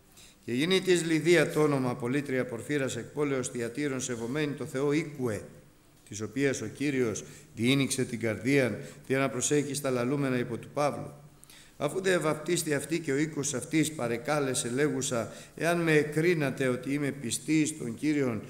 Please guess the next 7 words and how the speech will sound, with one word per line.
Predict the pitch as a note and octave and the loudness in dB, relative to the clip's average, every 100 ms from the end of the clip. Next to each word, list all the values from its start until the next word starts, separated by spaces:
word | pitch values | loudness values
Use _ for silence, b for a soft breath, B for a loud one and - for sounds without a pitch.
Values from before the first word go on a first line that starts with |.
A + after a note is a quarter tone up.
| B B | B B
εισέλθετε | - C3 - F3+ D#3+ C3 A#2 A#2 G#2 B B | -2 2 4 4 4 0 -2 -2 -4 B B
εις | - C3+ | -2 0
τον | C3+ B2+ | 0 0
οίκον | E3 D#3+ C#3 | 0 0 -2
μου | C3 B2+ | 0 -2
και | B2 A#2+ | -2 0
μείνατε", | D#3+ C#3+ B2+ B2 A2+ | 0 0 0 -2 -4